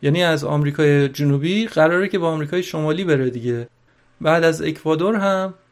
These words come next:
باز میره به سمت شمال و میرسه به سمت کلمبیا. کلمبیا که رسیده دیگه قیمت کوکائین شده کیلویی پنج هزار دلار. یعنی از نهصد دلار وریم شده پنج هزار دلار در کلمبیا.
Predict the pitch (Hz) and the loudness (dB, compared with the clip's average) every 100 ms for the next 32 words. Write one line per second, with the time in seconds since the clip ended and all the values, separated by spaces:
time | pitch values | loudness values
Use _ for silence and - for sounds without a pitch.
0 | - 143 165 170 175 160 139 - 143 147 | 0 2 2 -2 -2 0 0 0 -2 -2
1 | 156 151 147 - 117 113 113 113 _ 131 | 0 0 -2 -4 -2 -2 -4 -8 _ -2
2 | 131 160 165 165 139 139 135 143 147 143 | 0 0 -2 -2 -4 -2 -6 -2 -2 0
3 | 143 - 120 107 104 104 101 - _ _ | -2 -2 -2 -4 -4 -6 -8 -18 _ _
4 | _ _ - 175 185 185 175 240 254 190 | _ _ -6 0 0 0 0 -2 0 -2
5 | 170 151 160 165 180 202 220 - _ _ | -2 -6 -6 -2 0 0 -4 -10 _ _
6 | _ 143 147 220 170 147 139 139 147 143 | _ -12 -4 -4 0 0 0 -2 -6 -6
7 | - 135 180 - 147 151 160 175 175 - | -4 -4 -4 -4 -4 0 0 -2 -8 -6
8 | 139 135 175 - 143 156 180 143 123 127 | -2 0 -2 -6 -6 -4 -4 -6 -4 -4
9 | 113 113 113 107 - _ _ _ _ - | -4 -4 -4 -4 -8 _ _ _ _ -2
10 | 131 165 143 135 135 135 135 123 131 131 | 0 2 2 0 -2 0 0 0 0 0
11 | 139 131 123 131 160 208 214 - 143 175 | 0 -2 -2 -2 0 -2 -4 -4 0 0
12 | 180 165 202 180 139 143 123 131 135 147 | 0 -4 -2 -2 0 0 2 0 2 2
13 | 170 - _ _ - 127 175 - 131 110 | 0 -4 _ _ -4 -2 -2 0 0 0
14 | 104 107 98 | -4 -6 -6